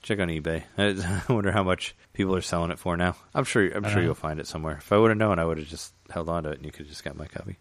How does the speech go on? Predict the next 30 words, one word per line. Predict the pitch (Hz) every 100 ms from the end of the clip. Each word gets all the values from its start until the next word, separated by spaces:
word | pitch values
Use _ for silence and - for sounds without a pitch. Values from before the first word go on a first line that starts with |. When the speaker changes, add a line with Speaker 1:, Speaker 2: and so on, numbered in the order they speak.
| -
Speaker 1:
But, | 104 101
uh, | 92 90 85
yeah. | 117 117
Anyway, | 113 117 95 95 95
I | 104
think, | - 160 -
uh, | 90 90
I |
think | 113 131
we're | 76
good. | 85 92 107 - -
I | 85
mean, | 85
I |
feel | - 92
like | 85
we've | 92 -
talked | 82 80
for, | - 78
like, | 76
two | - 85
hours | 78 78 -
here | 82 78 -
about | 92 85 78
our | 78
first | 78 92 82 -
week | 87 82 85
of | -
the |
Switch. | - 95 90 -